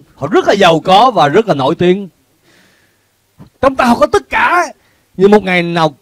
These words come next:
đó, quý vị đọc trên tin tức, họ đã tự giận vì họ không chịu nổi áp lực của dư luận. Tại sao? Họ quyết định làm theo ý mình, chứ không chấp nhận được lớn lên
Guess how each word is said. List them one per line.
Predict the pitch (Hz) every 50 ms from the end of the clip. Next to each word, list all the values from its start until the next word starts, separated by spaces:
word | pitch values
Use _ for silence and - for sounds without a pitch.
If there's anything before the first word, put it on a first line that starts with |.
| _ _ _ _ _ _ _
đó, | - 180 180 196 226 254 262
quý | 247 214 180
vị |
đọc | 156 147 - _ _ _ -
trên | 196 190 165
tin | 190 175
tức, | - 240 240 _ _ _ _ _ _ _ _ _
họ | - -
đã | 151 156
tự | 156 - 139 139
giận | 135 131 - 117 127 139 143 _ _ _
vì | - 127 127
họ | 113 120 143
không | - - - - 330 330 330 311
chịu | 294 - 180 156 156 160 156
nổi | 147 139 131 151 180 -
áp | - 247 294 - -
lực | 196 170 _ _ _ _
của | - - 156
dư | 156 151 143
luận. | 135 120 101 90 98 _ _ _ _ _ _ _ _ _ _ _ _ _ _ _ _ _ _ -
Tại | 131 139
sao? | - 170 156 151 - _ _ _ _ _ _ _ _ _ _
Họ | - 113
quyết | - - 214 247 165
định | 127 123 120 120
làm | 139 123 120 117 113
theo | 113 143 165 -
ý | - 185 202 226
mình, | 196 160 131 117 98 - _ _ _ _ _ _ _ _ _ _ _ _ _ _ _ _ _ _ _
chứ | - 170 170
không | - 170 160 151 139 139 131 127 127 123
chấp | 190 - -
nhận | 139 123 117 120
được | 117 113 - 156
lớn | 156 165 190 214
lên | 196 175 165 156 143 135